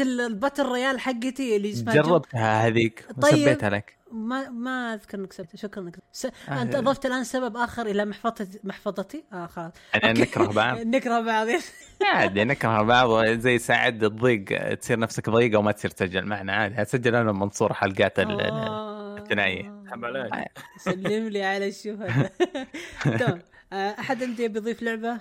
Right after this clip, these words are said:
Speaker 1: ولا ننتقل للي بعده؟
Speaker 3: اللي
Speaker 2: نعم.
Speaker 3: بعده.
Speaker 1: ده اللي بعده، تمام. اليوم عندنا أخبار لطيفة حلوة كذا، آه، خفافية، آه، قبل لا يبدأ ثري وموسم ثري وموسم الجلد والمجالد. آه، عندنا خبر غريب عند علي.
Speaker 2: أوكي.
Speaker 1: إيش صار على
Speaker 2: خ-،
Speaker 1: إي إي إي؟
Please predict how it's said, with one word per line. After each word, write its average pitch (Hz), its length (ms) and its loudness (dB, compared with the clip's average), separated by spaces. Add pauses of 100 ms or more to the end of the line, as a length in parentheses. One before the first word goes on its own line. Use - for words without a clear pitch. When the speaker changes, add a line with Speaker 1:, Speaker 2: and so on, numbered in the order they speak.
Speaker 1:
ولا 185 420 -4
ننتقل 196 340 -4
للي 180 220 -8
بعده؟ 202 340 -10 (140)
Speaker 3:
اللي 143 180 -6
Speaker 2:
نعم. 92 100 -4
Speaker 3:
بعده. 98 280 -8
Speaker 1:
ده 190 240 -8
اللي 185 200 -6
بعده، 170 280 -12
تمام. 170 240 -12 (280)
اليوم 330 360 0
عندنا 330 260 -6
أخبار 277 400 -2
لطيفة 233 440 -2
حلوة 240 380 0
كذا، 208 640 -2
آه، - 20 -4
خفافية، 214 640 -6
آه، 226 260 -4
قبل 190 460 0
لا 180 140 -2
يبدأ 170 340 -4
ثري 190 320 -2
وموسم 175 460 -6
ثري 185 240 -6
وموسم 170 380 -10
الجلد 160 440 -8
والمجالد. 160 520 -8 (340)
آه، - 20 -12
عندنا 311 760 -4 (140)
خبر 311 420 0
غريب 269 400 -2
عند 240 200 -2
علي. 254 480 -2 (520)
Speaker 2:
أوكي. 107 160 -2
Speaker 1:
إيش 90 80 2
صار 262 340 -2
على - 120 -2
Speaker 2:
خ-، 202 40 0
Speaker 1:
إي 196 360 -2
إي 202 120 -4
إي؟ 180 220 -8